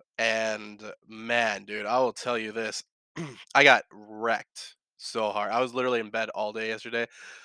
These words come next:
So I do apologize if, uh, well, I do apologize that this is late. Um,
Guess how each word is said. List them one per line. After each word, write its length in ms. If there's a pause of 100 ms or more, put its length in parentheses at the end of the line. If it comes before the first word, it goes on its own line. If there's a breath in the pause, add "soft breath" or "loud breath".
(220 loud breath)
So 100
I 40
do 100
apologize 800
if, 360
uh, 360
well, 200 (180)
I 160
do 100
apologize 400
that 160
this 280
is 300
late. 500 (160)
Um, 480